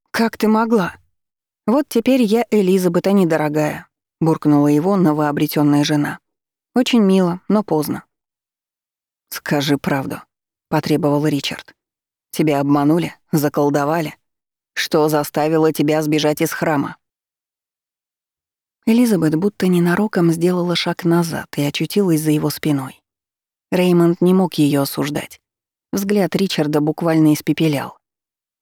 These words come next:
Казалось, вот-вот из его ушей пойдет дым, а изо рта вырвется пламя, как у драконов — с которыми давным-давно породнился его предок.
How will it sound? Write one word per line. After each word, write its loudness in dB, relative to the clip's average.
Казалось, 0
вот-вот 0
из 2
его 2
ушей 0
пойдет 0
дым, 2
а 0
изо 0
рта -2
вырвется -2
пламя, -2
как -4
у 0
драконов — -2
с -14
которыми 2
давным-давно 2
породнился 0
его 0
предок. -8